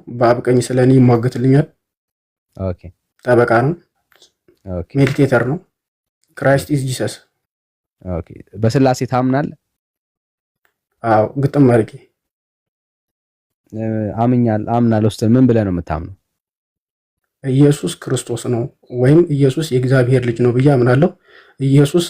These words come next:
Speaker 1: ስለ እኔ ሞቷል፣ ስለ እኔ ተነስቷል፣ ስለ እኔ፣ ስለ እኔ
Speaker 2: አይ፣
Speaker 1: ደግሞ
Speaker 2: ስለ ስላሴ
Speaker 1: በአብ ቀኝ
Speaker 2: ምን
Speaker 1: አሁን
Speaker 2: ብለህ
Speaker 1: አለ ብዬ
Speaker 2: ታምናለህ
Speaker 1: አምናለሁ።
Speaker 2: ነው ያልኩህ። ስለ ስላሴ።
Speaker 1: አብ፣ አብ፣ አብ አባት ነው፣ ወልድ ልጅ ነው፣ መንፈስ ቅዱስ ሰራጺ ነው ብዬ አምናለሁ።
Speaker 2: ሶ-፣ ሶስት አካል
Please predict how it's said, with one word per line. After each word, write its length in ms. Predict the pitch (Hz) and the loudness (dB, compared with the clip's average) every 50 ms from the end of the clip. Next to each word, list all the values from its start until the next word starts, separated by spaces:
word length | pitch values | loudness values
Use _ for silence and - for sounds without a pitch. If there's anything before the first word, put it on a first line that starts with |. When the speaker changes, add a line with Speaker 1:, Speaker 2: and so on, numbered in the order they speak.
| - _ _ - | -8 _ _ -16
Speaker 1:
ስለ 160 | - - 135 127 | -10 -6 -2 0
እኔ 120 | 139 139 139 143 | 2 4 4 4
ሞቷል፣ 340 | 143 147 151 - 170 135 120 | 4 4 4 2 0 0 -2
ስለ 180 | - - 135 127 | -4 -6 -4 -2
እኔ 100 | 131 135 127 | 0 0 0
ተነስቷል፣ 400 | - 135 139 143 - - 170 165 | 0 0 0 0 0 -2 -2 -2
ስለ 180 | - 127 117 120 | -2 -2 0 2
እኔ፣ 160 | 120 147 151 - - | 2 2 2 2 0
ስለ 180 | - - 151 | -2 0 2
እኔ 120 | 143 143 143 | 2 4 4
Speaker 2:
አይ፣ 100 | 151 147 | 2 2
Speaker 1:
ደግሞ 100 | 135 135 | 2 2
Speaker 2:
ስለ 120 | 147 - - - | 2 2 2 2
ስላሴ 180 | - 123 123 135 135 | 2 2 2 2 2
Speaker 1:
በአብ 80 | 127 | 2
ቀኝ 100 | 165 - | 2 2
Speaker 2:
ምን 80 | 143 135 | 4 4
Speaker 1:
አሁን 120 | 123 110 | 2 0
Speaker 2:
ብለህ 120 | 110 110 - | 0 0 0
Speaker 1:
አለ 60 | - | 0
ብዬ 40 | 107 98 92 | 2 2 2
Speaker 2:
ታምናለህ 100 | 98 92 | 2 0
Speaker 1:
አምናለሁ። 240 | 87 85 85 85 | 0 -2 -4 -6
Speaker 2:
ነው 80 | 82 80 | -6 -8
ያልኩህ። 260 | 78 92 - _ _ _ _ _ | -10 -10 -12 _ _ _ _ _
ስለ 140 | - - 95 95 | -8 -4 -2 -2
ስላሴ። 340 | 92 - 90 82 78 - - _ _ _ _ _ _ _ _ _ _ _ _ - | -2 -2 -4 -8 -8 -8 -10 _ _ _ _ _ _ _ _ _ _ _ _ -4
Speaker 1:
አብ፣ 200 | 143 139 139 147 | 0 0 2 2
አብ፣ 160 | 143 139 135 135 - _ _ _ - | 2 0 0 -4 -12 _ _ _ -6
አብ 200 | - 127 135 131 135 | -4 -2 0 2 2
አባት 360 | 131 131 127 131 123 120 - | 2 2 2 0 0 0 2
ነው፣ 160 | 139 151 202 233 175 | 2 0 2 2 2
ወልድ 240 | 127 127 127 127 131 | 2 2 2 2 0
ልጅ 160 | 127 123 123 | -2 -2 0
ነው፣ 140 | 127 143 170 185 | 0 2 2 4
መንፈስ 380 | 147 123 120 - 117 120 123 | 4 2 2 0 -2 -4 -4
ቅዱስ 260 | - 127 131 156 156 | -6 -8 -8 -8 -8
ሰራጺ 300 | - - 113 113 107 104 - | -6 -6 -4 -4 -6 -6 -8
ነው 140 | - 117 110 | -12 -10 -8
ብዬ 140 | 113 117 131 | -4 -2 0
አምናለሁ። 340 | 143 131 123 113 - - _ _ _ _ _ _ _ _ _ _ _ _ _ _ _ _ _ _ _ _ _ _ _ _ _ _ _ _ _ _ _ _ | 0 0 -2 -4 -8 -12 _ _ _ _ _ _ _ _ _ _ _ _ _ _ _ _ _ _ _ _ _ _ _ _ _ _ _ _ _ _ _ _
Speaker 2:
ሶ-፣ 180 | - 107 107 98 | -10 -8 -8 -6
ሶስት 300 | - 120 117 - - - | -4 -4 -4 -4 -2 -2
አካል 320 | 110 104 107 - 110 107 | -4 -2 -2 0 0 0